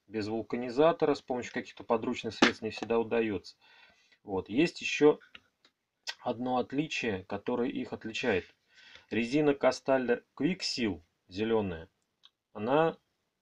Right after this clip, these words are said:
записана как безусадочная, хотя, ну, на самом деле небольшая усадка все-таки у нее есть постепенно.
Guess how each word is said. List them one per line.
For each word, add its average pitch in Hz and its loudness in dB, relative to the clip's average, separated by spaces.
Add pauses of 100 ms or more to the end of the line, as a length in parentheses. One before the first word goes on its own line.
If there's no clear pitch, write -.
(240)
записана 113 -2
как 120 0
безусадочная, 117 0
хотя, 110 -2
ну, 117 -4
на 127 0
самом 110 0
деле 98 -2
небольшая 117 2
усадка 101 -4
все-таки 104 -8
у - -4
нее 101 -4
есть 143 -4
постепенно. 101 -4